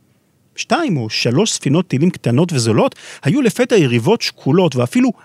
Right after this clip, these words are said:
עדיפות על פני משחטות מפלצתיות ששקלו מאות אלפי טונות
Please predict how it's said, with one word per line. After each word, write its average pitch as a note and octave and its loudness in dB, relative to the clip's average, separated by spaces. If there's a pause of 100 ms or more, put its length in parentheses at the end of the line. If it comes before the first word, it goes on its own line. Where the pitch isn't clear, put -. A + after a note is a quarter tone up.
(180)
עדיפות C3+ 0 (300)
על C3+ -8
פני C4 0
משחטות B3 -2
מפלצתיות F3 0 (240)
ששקלו F#3 4
מאות G#3+ 4
אלפי A3+ 2
טונות C#4 2